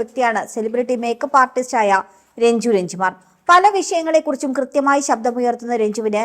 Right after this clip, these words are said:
രാഷ്ട്രീയത്തിലേക്കും നിരവധി ഓഫറുകൾ വന്നിട്ടുണ്ടെന്നാണ് ഈ അടുത്ത് നൽകിയ അഭിമുഖത്തിൽ രഞ്ജു രഞ്ജിമാർ പറയുന്നത്. എന്നാൽ അതിനപ്പുറം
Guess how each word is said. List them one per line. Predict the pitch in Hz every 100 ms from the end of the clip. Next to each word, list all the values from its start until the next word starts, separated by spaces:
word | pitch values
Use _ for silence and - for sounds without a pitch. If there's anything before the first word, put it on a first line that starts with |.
| 226
രാഷ്ട്രീയത്തിലേക്കും | 220 - 269 254 240 240 269
നിരവധി | 254 220 226 226 240 208
ഓഫറുകൾ | 220 226 262 269 277 214
വന്നിട്ടുണ്ടെന്നാണ് | 214 240 240 233 226 208 180 233 - - _ 311
ഈ | 339
അടുത്ത് | 285 277 285
നൽകിയ | 254 233 220
അഭിമുഖത്തിൽ | - 214 220 220 208 -
രഞ്ജു | 208 226 220
രഞ്ജിമാർ | 208 214 208 165 180
പറയുന്നത്. | 175 175 175 208 - _ _ 202
എന്നാൽ | 214 269
അതിനപ്പുറം | 208 233 233 226